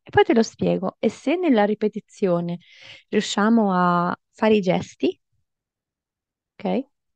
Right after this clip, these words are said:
Ripetere o disegnare, Eddie, Easter Eddie, possiamo anche portarci un Easter Eddie che può essere un peluche qualsiasi, il nostro bunny si può chiamare Eddie, ok?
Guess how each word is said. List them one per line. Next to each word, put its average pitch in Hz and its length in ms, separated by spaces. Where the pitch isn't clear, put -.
Ripetere 185 640
o 175 60
disegnare, 185 600
Eddie, 196 440
Easter 294 320
Eddie, 196 340
possiamo 170 340
anche 185 240
portarci 170 800
un 180 160
Easter 180 360
Eddie 170 340
che - 140
può - 140
essere 160 280
un 160 120
peluche 160 400
qualsiasi, - 640
il 160 120
nostro 165 300
bunny 175 380
si - 100
può - 80
chiamare 147 480
Eddie, 143 140
ok? 147 380